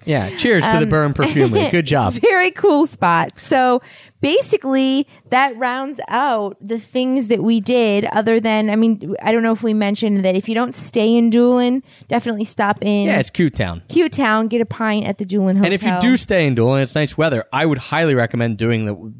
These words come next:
Speaker 2: The
Speaker 1: that would
Speaker 2: walk.
Speaker 1: be a fun, fun hike to the Cliffs of Moher, because again, you're you're hiking along the cliffs and getting the beautiful scenery all the way up to 'em. It's not like the cliffs are only right there and then there's nothing around
Speaker 2: No,
Speaker 1: it.
Speaker 2: it's really
Speaker 1: It would be cool.
Speaker 2: beautiful in that area. It was one of my favorite spots
Speaker 1: Yeah, and
Speaker 2: of
Speaker 1: then
Speaker 2: the
Speaker 1: in
Speaker 2: whole trip.
Speaker 1: Galway, the, basically the thing to do is, like, eat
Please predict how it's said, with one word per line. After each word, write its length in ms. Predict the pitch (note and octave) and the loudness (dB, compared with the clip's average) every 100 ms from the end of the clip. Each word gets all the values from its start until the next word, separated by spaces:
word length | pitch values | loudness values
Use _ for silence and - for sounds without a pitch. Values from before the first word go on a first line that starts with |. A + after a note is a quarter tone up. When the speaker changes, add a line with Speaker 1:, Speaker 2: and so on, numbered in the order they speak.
| - | -4
Speaker 2:
The 100 | G3+ | 2
Speaker 1:
that 120 | F#3+ | 4
would 100 | F#3+ | 4
Speaker 2:
walk. 80 | F#3 | 4
Speaker 1:
be 80 | G3 | 0
a 60 | D#3+ | -2
fun, 600 | - - E3+ E3+ F3 E3+ | -6 -4 0 0 0 -2
fun 320 | - D3+ D3 | -2 0 0
hike 400 | B2+ C#3 A#2 - - - | 0 0 0 -4 -20 -10
to 100 | - | -4
the 80 | B2+ | -4
Cliffs 300 | - C#3 - | -4 -6 -4
of 100 | B2 | -4
Moher, 240 | A2+ G#2+ G2+ | 0 0 -2
because 220 | A2+ D3 | -2 -2
again, 280 | C#3 E3 D#3 | 0 0 2
you're 240 | D3 C3+ _ _ _ - | 0 -2 _ _ _ -6
you're 180 | D3 E3 | -6 -6
hiking 520 | - D#3+ E3+ D#3+ C3+ - | -6 -4 -2 -2 -4 -4
along 360 | C3+ C3 E3 D#3+ | -2 2 2 2
the 60 | B2 | 0
cliffs 260 | - B2 | 0 -2
and 80 | C3 | 0
getting 160 | A#2+ B2+ | 0 0
the 60 | A#2 | 0
beautiful 380 | A#2+ B2+ - | -2 -4 -6
scenery 340 | A#2 C#3+ C3 A2+ - | -6 -2 -2 -4 -2
all 180 | B2 C3 | 0 2
the 60 | |
way 120 | B2 A#2+ | 0 0
up 160 | C3 - | -4 -6
to 80 | A#2 | -6
'em. 80 | G#2 | -4
It's 120 | G#2+ | -4
not 100 | D3 | -6
like 120 | C#3+ | -8
the 60 | C3+ | -8
cliffs 280 | - D3 D#3 | -6 -8 -8
are 80 | - | -6
only 260 | C3 C3 | -4 -4
right 260 | A#2+ B2+ B2+ | -4 -6 -6
there 180 | A#2+ B2 | -4 -4
and 100 | B2+ | -4
then 80 | A2+ | -4
there's 160 | A2+ G#2 | -6 -8
nothing 340 | G#2+ - G2+ | -10 -8 -10
around 220 | - G3+ | -8 -2
Speaker 2:
No, 220 | G3 F#3 | 0 0
Speaker 1:
it. 100 | F3 | 0
Speaker 2:
it's 180 | A3 A3 | -2 -4
really 600 | A#3 B3 C#4+ F4 D4+ B3+ | -8 -2 2 4 4 4
Speaker 1:
It 20 | |
would 100 | - G3+ | 2 2
be 100 | G3 | 2
cool. 100 | F#3+ | 2
Speaker 2:
beautiful 340 | F#3+ F#3 E3 | 2 2 0
in 200 | D3 F#3 | 0 -2
that 240 | F3 E3 C3 | -2 -4 -2
area. 280 | E3+ E3+ E3 | -2 0 0
It 60 | F3+ | 2
was 160 | G#3 | 0
one 140 | G3+ G#3 | 0 -2
of 60 | G3 | 0
my 140 | F3 | -2
favorite 500 | - G3+ F#3 E3+ - | -2 -2 -2 -2 -6
spots 440 | - E3 D#3 - - | -4 -2 -2 -2 -2
Speaker 1:
Yeah, 180 | C4+ | 0
and 140 | D#3 F3+ | 2 2
Speaker 2:
of 40 | |
Speaker 1:
then 100 | G#3+ | 2
Speaker 2:
the 60 | G3 | 2
Speaker 1:
in 0 | |
Speaker 2:
whole 80 | F3+ | 2
trip. 120 | D#3+ | 4
Speaker 1:
Galway, 280 | G3 E3 C#3+ | 4 4 2
the, 140 | C#3 B2 | 0 -4
basically 540 | B2 B2+ B2+ - C3 | -2 -2 -2 -2 -2
the 40 | A2+ | 0
thing 220 | B2 A#2 | -2 -2
to 80 | G#2+ | 0
do 200 | A2+ A2 | 2 2
is, 160 | G#2 | 2
like, 200 | G#2+ G#2 - | 0 -2 -2
eat 260 | B2+ A#2+ | -4 -4